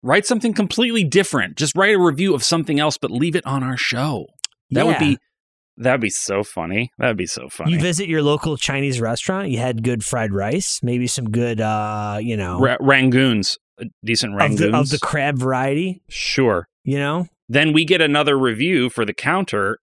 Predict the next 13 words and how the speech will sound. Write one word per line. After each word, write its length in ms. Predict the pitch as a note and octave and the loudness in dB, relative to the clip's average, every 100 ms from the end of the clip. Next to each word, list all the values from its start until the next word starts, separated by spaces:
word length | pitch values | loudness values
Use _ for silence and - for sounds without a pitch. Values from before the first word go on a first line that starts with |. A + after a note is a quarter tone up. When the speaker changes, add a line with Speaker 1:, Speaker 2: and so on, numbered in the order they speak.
| - | -2
Speaker 1:
and 340 | D3 D3+ D3 | 2 2 2
we 120 | C3 | 0
get 160 | A#2 A#2 | 0 0
a 40 | |
good 220 | A2 B2 | 0 -2
recommendation 760 | A#2 A#2 B2 A#2 A2+ C3 - A2+ | 0 -2 0 0 2 0 0 -4
for 180 | - A2 | -4 -4
a 60 | G2+ | -2
Chinese 360 | - G#2 A2+ | -2 -2 -2
place 240 | - F#2 - | -4 -8 -8
to 80 | - | -12
go 120 | - | -14
to. 140 | - | -12